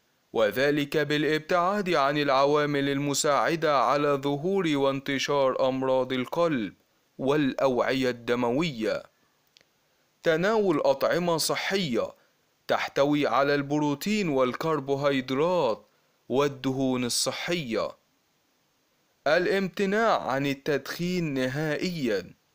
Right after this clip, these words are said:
ممارسة الرياضة بانتظام. وأخيرًا، أود أن أقول لكم، كان معكم مقدم الفيديو دكتور أحمد أشرف،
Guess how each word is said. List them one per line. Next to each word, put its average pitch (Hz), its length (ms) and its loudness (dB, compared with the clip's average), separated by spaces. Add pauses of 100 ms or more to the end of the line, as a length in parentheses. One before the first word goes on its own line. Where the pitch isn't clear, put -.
(1040)
ممارسة 165 920 0
الرياضة 147 840 0
بانتظام. 143 1160 -4 (920)
وأخيرًا، 139 800 -2 (540)
أود 156 360 0
أن 160 300 0
أقول 156 500 -2
لكم، 120 480 -4 (300)
كان 107 320 -2
معكم 135 600 -4 (200)
مقدم 160 640 -4
الفيديو 147 600 -2
دكتور 104 520 -2
أحمد 107 380 -6
أشرف، 143 580 -2